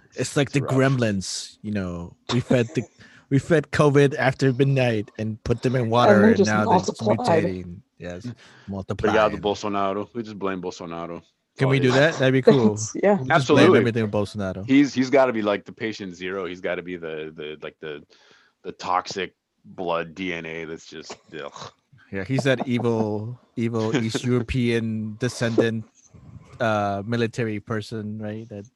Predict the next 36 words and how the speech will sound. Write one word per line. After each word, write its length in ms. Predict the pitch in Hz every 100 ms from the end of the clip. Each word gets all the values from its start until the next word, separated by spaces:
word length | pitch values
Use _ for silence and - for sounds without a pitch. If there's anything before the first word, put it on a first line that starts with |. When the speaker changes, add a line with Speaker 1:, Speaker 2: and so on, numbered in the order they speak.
| _ _ _ _ -
Speaker 1:
has 120 | 113
been 160 | 117
mutated. 540 | 123 120 120 113 107 104 _ _ _ _ _ _ _ _ -
What's 180 | 208
that 220 | - 190 131
guy 400 | 127 120 107 -
in 200 | 110 110
the 120 | 107
Marvel, 480 | 113 120 120 113 110
Marvel, 480 | 131 113 113 113 107
uh, 300 | 104 101 98 107 _
universe, 540 | 131 117 104 104 95 -
uh, 400 | 98 98 95 90 87 _ -
the 100 | 107
Captain 320 | - 110 110
America 340 | 107 107 101
faced? 400 | 98 98 95 - 110
What's 120 | 135
his 200 | 160 -
name? 320 | 139 104 95 _ _ _
Red 160 | 147 165
Skull. 300 | - 107 92
He's 140 | 175 151
Red 160 | 156
Skull. 160 | - 101
Speaker 2:
Oh, 60 |
Speaker 1:
That's 140 | 92 123
Speaker 2:
Red 0 | 131 127
Speaker 1:
what 160 | 113
Speaker 2:
Skull. 0 |
Speaker 1:
he 40 | 214
is. 40 |
Speaker 3:
Oh, 260 | 208 180 165
Speaker 2:
Oh, 60 |
Speaker 3:
yeah. 300 | 185 - 320 - -
Speaker 2:
yeah. 140 | 113